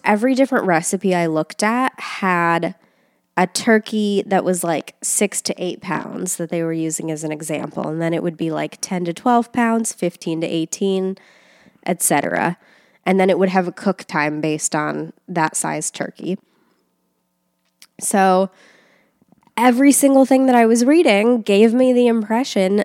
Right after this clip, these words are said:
that there are six to eight pound turkeys that are pretty commonplace. And I'm like, Perfect. I don't need anything more than that. It's just gonna be three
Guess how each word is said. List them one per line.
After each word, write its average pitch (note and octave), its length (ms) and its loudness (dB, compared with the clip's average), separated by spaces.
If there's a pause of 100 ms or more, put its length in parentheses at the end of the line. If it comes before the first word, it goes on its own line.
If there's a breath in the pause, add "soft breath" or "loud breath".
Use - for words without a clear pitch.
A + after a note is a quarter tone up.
(120)
that F#3 300 -2
there G3 260 4
are F#3 280 4
six - 560 -4
to - 180 -4
eight F3+ 200 0
pound F3 420 -4
turkeys F#3 720 -2
that F3+ 180 -2
are F3+ 120 2
pretty G3 240 -2
commonplace. B3+ 920 0 (460 soft breath)
And G3+ 100 -2
I'm G#3+ 100 2
like, A#3 220 2
Perfect. G#3 500 2
I F#3 60 6
don't A3+ 160 4
need F#3+ 180 2
anything E3+ 380 0
more D#3 220 -2
than D#3 140 -6
that. D#3+ 220 -2
It's C4 200 -4
just - 200 -10
gonna E3 140 -8
be D#3+ 140 -8
three D#3+ 600 -2